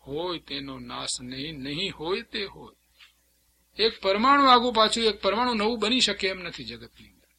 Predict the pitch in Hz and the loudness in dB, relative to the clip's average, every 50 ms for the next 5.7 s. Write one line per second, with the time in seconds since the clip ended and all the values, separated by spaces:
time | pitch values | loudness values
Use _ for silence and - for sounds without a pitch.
0 | _ _ _ _ _ _ _ _ _ _ _ _ _ _ _ _ _ _ _ _ | _ _ _ _ _ _ _ _ _ _ _ _ _ _ _ _ _ _ _ _
1 | _ _ _ _ _ _ _ - 143 151 170 160 143 127 156 175 214 226 214 214 | _ _ _ _ _ _ _ -10 -6 -6 -6 -6 -6 -4 -2 -2 0 0 0 2
2 | 208 202 196 190 185 190 180 - 175 165 - 151 139 131 120 113 113 110 - - | 2 2 0 0 -2 0 0 0 -2 -2 -6 -8 -10 -10 -12 -16 -20 -20 -20 -20
3 | _ _ _ _ _ _ _ _ _ _ _ - 151 180 214 247 240 185 185 196 | _ _ _ _ _ _ _ _ _ _ _ -6 -4 -2 -2 -2 0 0 -2 -4
4 | - - 262 247 - - 190 180 190 247 269 262 - 277 269 - - - 208 247 | -4 -4 -2 0 0 0 0 -2 -2 -2 -4 -2 -2 -2 -2 0 -2 0 0 2
5 | 240 208 175 151 156 139 139 131 - - 120 113 - | 2 0 0 0 -4 -4 -6 -10 -12 -14 -18 -20 -20